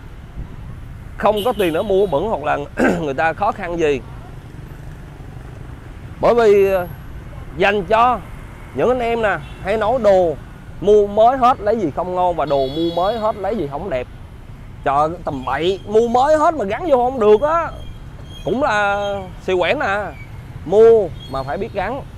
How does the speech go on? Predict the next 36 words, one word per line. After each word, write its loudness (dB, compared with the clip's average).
Đó. -2
Giải 2
quyết 4
vấn 0
đề 2
thứ -2
tư 2
xong -4
là -2
giải -6
quyết -4
cái -6
bẩn -6
cho -6
ảnh. -8
Rồi. 4
Cái, 4
ờ, 4
nãy -2
giờ 6
các 2
bạn 0
thấy 0
nguyên -2
cái 2
xe -2
đúng 2
không? 2
Thì -2
tiếp 4
là -2
vấn -4
đề 0
thứ -2
năm -4
nè. -6